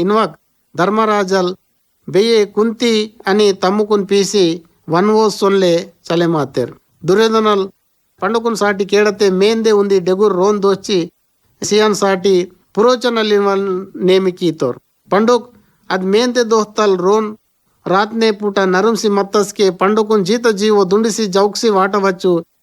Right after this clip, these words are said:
ఇన్వాల్ దుర్యోధన కుప్పుట్. బతి ధర్మరాజల్ కాకల్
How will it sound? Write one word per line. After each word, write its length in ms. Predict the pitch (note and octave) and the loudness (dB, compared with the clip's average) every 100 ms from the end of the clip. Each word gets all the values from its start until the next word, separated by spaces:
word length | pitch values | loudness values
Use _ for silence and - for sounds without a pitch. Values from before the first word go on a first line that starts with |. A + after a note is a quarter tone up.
| _ | _
ఇన్వాల్ 320 | F#3 G#3 G3+ | 0 2 0
దుర్యోధన 500 | F3+ F3+ G3 F#3 F3+ | 0 0 0 0 -2
కుప్పుట్. 440 | E3+ F3 E3 E3 B2 - _ _ | -4 -6 -4 -4 -4 -12 _ _
బతి 420 | G#3 A#3 A#3 G#3 G#3+ _ - | -4 0 2 0 -2 _ -4
ధర్మరాజల్ 720 | F#3 A3 B3 A3+ G#3+ G#3 G3+ | -2 0 0 0 0 -2 -2
కాకల్ 560 | G3+ G3+ G#3 A3 G#3 | -2 -2 0 -2 -2